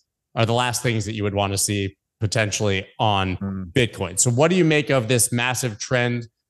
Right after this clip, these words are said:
Speaker 1: to build on Bitcoin. I think everyone agrees it's a better base <laughs> layer for the financial
Speaker 2: Mm.
Speaker 1: system, but we're also
Speaker 2: Mm-hmm.
Speaker 1: getting ordinals and meme coins and
Speaker 2: Mm-hmm.
Speaker 1: N F Ts and all of it.
Speaker 2: Yeah, I, you know,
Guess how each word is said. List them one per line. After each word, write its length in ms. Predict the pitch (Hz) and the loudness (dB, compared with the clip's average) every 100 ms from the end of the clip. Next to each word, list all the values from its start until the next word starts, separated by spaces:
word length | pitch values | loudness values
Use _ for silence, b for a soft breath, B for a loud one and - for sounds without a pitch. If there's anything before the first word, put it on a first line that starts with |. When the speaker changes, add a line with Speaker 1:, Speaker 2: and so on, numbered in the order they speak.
| - | -8
Speaker 1:
to 80 | 117 | -2
build 280 | 131 139 131 | 4 4 4
on 180 | 123 | 2
Bitcoin. 500 | 104 123 - 104 - - | 2 0 0 -8 -8 -6
I 60 | - | -2
think 180 | 147 143 | 2 4
everyone 260 | 147 139 | 4 6
agrees 340 | 127 113 139 120 | 4 4 4 4
it's 120 | 104 | 0
a 40 | |
better 240 | 104 123 113 | -2 0 0
base 320 | 117 113 - | 2 0 0
<laughs> 60 | 120 | 0
layer 220 | 120 110 | 2 2
for 160 | 110 | 0
the 100 | 107 110 | -6 -4
financial 520 | 98 101 135 143 110 | -4 0 0 0 -2
Speaker 2:
Mm. 40 | |
Speaker 1:
system, 420 | - 101 104 107 110 _ _ | 0 -2 0 -2 -2 _ _
but 80 | 143 | 2
we're 100 | 147 | 4
also 180 | 151 110 | 4 4
Speaker 2:
Mm-hmm. 80 | 127 | 4
Speaker 1:
getting 240 | 127 123 | 4 4
ordinals 580 | 98 95 104 117 139 123 - | 2 0 2 2 0 -2 -2
and 400 | 110 104 101 101 | -2 0 -2 -2
meme 200 | 104 101 - | -4 -4 0
coins 640 | 110 101 104 120 123 - - | 2 4 2 2 0 -2 -2
and 400 | 104 104 101 98 | -4 -2 -4 -2
Speaker 2:
Mm-hmm. 140 | 101 | 0
Speaker 1:
N 0 | |
F 140 | 123 - | 0 0
Ts 400 | 110 101 113 101 | 0 2 0 -2
and 300 | 98 92 92 _ _ _ _ _ _ _ - | -4 -6 -12 _ _ _ _ _ _ _ 2
all 180 | 110 101 | 2 4
of 60 | |
it. 120 | 85 - _ _ _ _ _ _ _ _ | -2 -8 _ _ _ _ _ _ _ _
Speaker 2:
Yeah, 320 | 143 156 139 120 | 4 6 8 6
I, 280 | 147 143 - - | 4 4 0 -4
you 100 | 131 | 2
know, 320 | 120 110 | 2 2